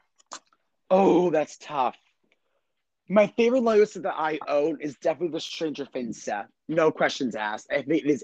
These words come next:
absolutely incredible set, built beautifully with a show that is just so incredible as well.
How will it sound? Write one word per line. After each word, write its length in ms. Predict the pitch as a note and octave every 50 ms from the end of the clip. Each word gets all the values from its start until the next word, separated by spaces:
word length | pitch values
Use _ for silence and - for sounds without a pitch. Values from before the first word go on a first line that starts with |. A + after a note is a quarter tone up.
| -
absolutely 840 | - C3+ D3 D3+ - - - - C#3+ C#3 D3 C3+ B2+ C3+ C#3 C#3 -
incredible 680 | C#3 C3 C3 - - - G3 F3+ E3+ F3+ D3 D#3 D#3
set, 400 | D3 - - - D3+ C3 B2 A#2 - B2+ A#2
built 300 | - F3+ E3 D#3 D3 - - D3+
beautifully 880 | C3+ D3 D3+ D3+ F3+ E3+ D#3+ D3 - - D3 C3 B2 A#2+ G#2+ G2+ G#2 _ _ _ _ -
with 160 | D#3+ D#3 - -
a 60 | C#3
show 400 | - - - - F#3 F3+ F3 E3
that 120 | E3 D3 C#3+
is 140 | C3+ -
just 400 | - - C3+ - - - - -
so 160 | - G#3 F3+ F3
incredible 560 | D#3+ C#3 - - D3 C3+ B2+ A#2 B2 A#2 A2+
as 100 | G#2+ -
well. 300 | - A2+ G2+ G2 F#2+ F#2+